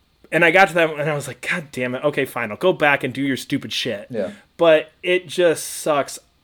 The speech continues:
Speaker 1: all the life out of this game. And again, depending on how you play it, if you're not a side quest person like me,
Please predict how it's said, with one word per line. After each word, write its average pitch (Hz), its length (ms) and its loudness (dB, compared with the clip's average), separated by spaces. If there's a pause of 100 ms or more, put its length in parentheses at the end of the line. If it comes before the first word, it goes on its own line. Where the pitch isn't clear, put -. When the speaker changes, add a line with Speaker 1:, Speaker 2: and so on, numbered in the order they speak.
(160)
Speaker 1:
all 170 240 6
the 143 80 2
life 127 340 0
out 120 100 -4
of 110 40 -4
this 110 160 -8
game. 120 220 -6
And 147 100 -4
again, 165 400 2
depending 196 420 0
on 180 60 2
how 165 140 -2
you 139 160 0
play 135 320 4
it, 135 100 -2
if 135 100 -8
you're 180 100 2
not 147 260 2
a 135 40 2
side 131 280 -4
quest 127 180 -4
person 123 320 -6
like 120 160 -4
me, 110 380 -6